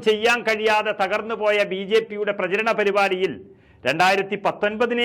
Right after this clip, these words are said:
അപേക്ഷിച്ച് കൂടുതൽ സജീവമായതിനെക്കുറിച്ചുള്ള ഒരു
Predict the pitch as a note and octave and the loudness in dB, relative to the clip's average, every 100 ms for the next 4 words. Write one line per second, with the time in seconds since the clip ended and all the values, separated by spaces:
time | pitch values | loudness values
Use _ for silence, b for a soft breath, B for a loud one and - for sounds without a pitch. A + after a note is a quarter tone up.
0 | A#3 G#3+ - G3 F#3 G3+ A3+ A3 - E3+ | 2 0 -2 -8 -8 -6 -6 -10 -10 -2
1 | G3 A3 A3+ A3+ G#3+ F3 A3+ B3 A#3+ A3 | 0 2 2 0 -4 -4 -2 0 2 2
2 | G#3+ G#3 G#3 G3+ G3 F#3 F#3+ F#3 F3+ | 0 -4 -6 -4 -6 -4 -4 0 0